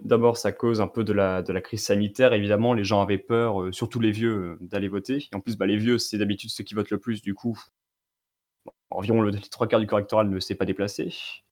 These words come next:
Dans certaines villes, ça, ça atteint des, des scores exceptionnels, hein, euh, not-, notamment en banlieue parisienne ou lyonnaise. Donc ça peut être aussi lié, comme l'a dit Mélenchon, à une,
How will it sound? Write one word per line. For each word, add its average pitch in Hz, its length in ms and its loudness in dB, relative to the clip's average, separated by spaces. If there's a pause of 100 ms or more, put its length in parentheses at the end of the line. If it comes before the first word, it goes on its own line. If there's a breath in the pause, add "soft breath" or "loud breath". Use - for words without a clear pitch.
(240)
Dans 110 80 4
certaines 113 340 0
villes, 120 180 -4
ça, 90 560 -2
ça - 140 -6
atteint 104 240 -2
des, 92 480 -4 (720)
des 110 100 4
scores 104 300 2
exceptionnels, 117 640 0
hein, 104 260 -2
euh, 82 400 -8
not-, 104 160 -4 (220)
notamment 107 320 4
en - 20 6
banlieue 104 340 4
parisienne 104 720 2
ou 98 120 -2
lyonnaise. 104 600 0 (1500)
Donc 151 240 4
ça 147 100 6
peut 143 100 6
être 143 160 8
aussi 143 220 4
lié, 151 240 6
comme 127 160 6
l'a 123 80 8
dit 120 140 0
Mélenchon, 131 600 4
à 110 80 6
une, 104 460 2